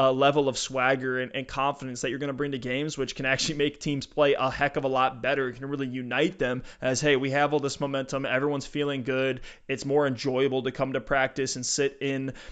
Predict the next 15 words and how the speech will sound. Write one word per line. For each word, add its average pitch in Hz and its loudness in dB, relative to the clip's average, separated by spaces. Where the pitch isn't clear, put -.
uh, 131 6
the 117 4
meetings." 135 0
You 135 -4
know, 123 2
so 139 2
I, 127 0
I 160 0
think 202 0
it's 190 0
a 190 0
little 175 2
bit 165 2
of 160 2
both. 156 4